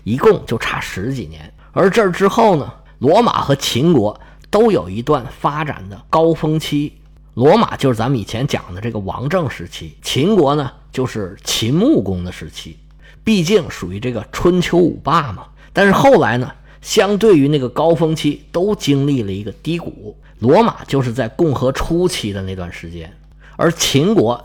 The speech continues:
也差不多。在公元前五百零九年，罗马建立共和的这段时间，秦国是秦哀公在位，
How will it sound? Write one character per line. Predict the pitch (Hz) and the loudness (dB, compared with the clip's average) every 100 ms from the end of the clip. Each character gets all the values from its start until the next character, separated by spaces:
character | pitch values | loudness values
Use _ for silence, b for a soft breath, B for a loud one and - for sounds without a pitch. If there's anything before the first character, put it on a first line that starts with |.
| - | -16
也 | 80 - | -18 -10
差 | - - | -4 -2
不 | 113 | -2
多。 | 117 135 170 - b b | 2 2 2 -2 b b
在 | - 185 | -2 -2
公 | 165 202 | 2 2
元 | 208 | 4
前 | 180 185 | 4 4
五 | 196 | 4
百 | 180 131 | 2 0
零 | 139 180 | 0 0
九 | 117 98 | -2 -4
年， | 92 117 - b b b - | -8 -10 -12 b b b 0
罗 | 135 214 | 4 6
马 | 202 - | 4 -2
建 | - 170 160 | -2 0 2
立 | 156 | 0
共 | - 185 | 2 0
和 | 120 - 101 143 | 0 -6 -4 -2
的 | 180 | 0
这 | 165 | 0
段 | 127 107 | 0 -4
时 | - 92 | -8 -10
间， | 92 87 - - - b b - | -10 -12 -16 -20 -20 b b -2
秦 | 151 185 196 | 0 2 2
国 | 143 | 2
是 | 165 147 104 | 0 -2 -4
秦 | - - 151 165 | -8 -2 0 0
哀 | 151 165 180 | -2 -2 0
公 | 139 107 | 0 -4
在 | 107 117 101 | -6 -8 -6
位， | 110 | -8